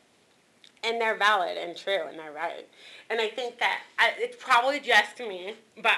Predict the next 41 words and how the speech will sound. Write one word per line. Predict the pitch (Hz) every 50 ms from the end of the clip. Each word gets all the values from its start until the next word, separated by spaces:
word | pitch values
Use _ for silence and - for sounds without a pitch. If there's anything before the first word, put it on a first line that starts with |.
| - 214
I'm | 208 208 208
gonna | 220 233 226 220 214
take | - 233 214 208
a | 202
wild | 190 196 185 185 185 185 190
guess | 180 175 175 -
that | 185 170 196
maybe | 202 190 190 185 196 202
one | 180 185 170 185
or | 190 190
two | 190 220 202
people | 196 185 185 175
can | 165 - 190 175
to | - 190
relate | 175 180 185 175 175 180 -
to | 185
me | 175 170
on | 160 160
this. | 156 - 180 - _ _ _ _ _ _ _ _ _ _ _ _ _ _ _ _ _ _ _ _ - 220
What | 226 254 254 277
I | 285 330 381 381 339
do | 311 285 254 240 233 233 233 240 - - -
when | 214 220 220 220 202
I'm | 226 262 262
starting | - 302 302 302 311 311
to | 320 294
experience | 269 - - 247 220 220 220 -
conflict | 185 175 - - 170 - _ _ -
is | 220
I | 247 233 214
go | 196 220 196 185
back | 214 214 - - -
to | 330
that | - 294 269 - - - _ -
passage | 240 202 180 175 - - 180 175 180 190 - - - - _ _ _ _ _ _ _ -
in | 226 254
Romans | 262 240 202 180 165 160 160 156 180 226 - _ _ _ _ _ _ _ _ -
that | 226 226 226
talks | - 208 202 - - -
about | 277 202 185 175 175 185 - - _ _ _ _ _ _ _ _ - - - - - _ _ - 202
"As | 208 202